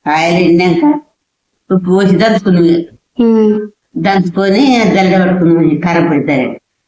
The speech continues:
Speaker 2: ఉమ్.
Speaker 1: జల్లెడ పట్టుకుంటే కమ్మ మీద బువ్వలు వేసుకొని తిన్నా కమ్మ ఉంది.
Speaker 2: మళ్ళా పట్టించిన పల్లి నూనెగా?
Speaker 1: పట్టించిన నువ్వుల నూనె.
Speaker 2: నువ్వులు, నువ్వుల
Speaker 1: నువ్వుల
Speaker 2: నూనెనా?
Speaker 1: నూనె, ఇది పల్లి నూనె.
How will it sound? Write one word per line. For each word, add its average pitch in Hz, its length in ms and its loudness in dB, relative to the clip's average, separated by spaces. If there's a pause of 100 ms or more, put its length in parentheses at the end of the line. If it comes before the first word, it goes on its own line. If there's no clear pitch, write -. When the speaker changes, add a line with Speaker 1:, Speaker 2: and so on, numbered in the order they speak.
(140)
Speaker 2:
ఉమ్. 214 800 2
Speaker 1:
జల్లెడ 165 320 2
పట్టుకుంటే 170 640 2
కమ్మ 180 540 2
మీద 156 360 2
బువ్వలు 147 380 2
వేసుకొని 180 420 0
తిన్నా 185 280 2
కమ్మ 185 280 0
ఉంది. 151 360 0 (720)
Speaker 2:
మళ్ళా 285 400 0
పట్టించిన 262 640 0
పల్లి 277 180 0
నూనెగా? 220 500 2 (140)
Speaker 1:
పట్టించిన 190 480 0 (420)
నువ్వుల 180 240 2
నూనె. 180 400 0 (280)
Speaker 2:
నువ్వులు, 254 460 2 (300)
నువ్వుల - 0 -
Speaker 1:
నువ్వుల 254 260 2
Speaker 2:
నూనెనా? 226 380 0
Speaker 1:
నూనె, 190 500 0
ఇది 151 460 0
పల్లి 147 220 0
నూనె. 180 540 2